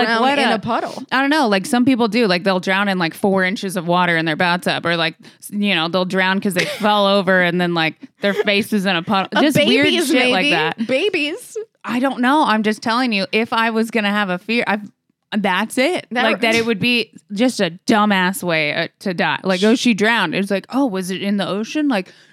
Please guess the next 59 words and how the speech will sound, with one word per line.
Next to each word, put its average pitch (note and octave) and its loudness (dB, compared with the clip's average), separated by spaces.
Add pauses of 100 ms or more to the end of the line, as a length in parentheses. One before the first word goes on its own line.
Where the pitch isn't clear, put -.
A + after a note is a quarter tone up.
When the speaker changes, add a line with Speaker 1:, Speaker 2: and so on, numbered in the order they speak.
Speaker 2:
no, G#3+ 0
Speaker 1:
In B3+ 0
a A3 0
Speaker 2:
it - 0
was A3+ 0
in A#3+ 2
Speaker 1:
puddle. G#3 -8
Speaker 2:
she, G3 -2
actually, A#3+ 2
she's G3+ 2
thrown A3+ 2
up G#3+ 2
in A3+ 2
the F#3+ -2
toilet G#3 2
and F#3+ -4
she F3+ -10
fucking G3+ -4
pa-, G#3 -2
she - -2
Speaker 1:
<laughs> - 2
Speaker 2:
died. A3+ 2
Speaker 1:
She G3+ -4
Speaker 2:
She - -2
di-, G3 2
Speaker 1:
passed - -2
Speaker 2:
she, A3+ 2
Speaker 1:
out. B3 2 (220)
Speaker 2:
she - -8
passed C#4 0
out F3+ 0 (320)
and A#3+ 2
she - -4
drowned. C4+ 2 (160)
Like, A3 2
that D4 0
would D4+ 0
be C#4+ 2
the A#3 0
<laughs> - -
worst, G#3+ 0 (200)
the D4 4
worst C#4+ 2
type E4+ 4
of C#4 2
Speaker 1:
<laughs> - -
The A3+ 2
Speaker 2:
drowning. A3+ 2
Speaker 1:
seat G#4+ 2 (580)
Speaker 2:
You A#3+ 2
Speaker 1:
fell F4 2
Speaker 2:
know? A4 2
Speaker 1:
down E4 0
and D4 -2
smacked - -4
her A#4+ 2 (120)
in G#4 -4
the B4 0
head. - -2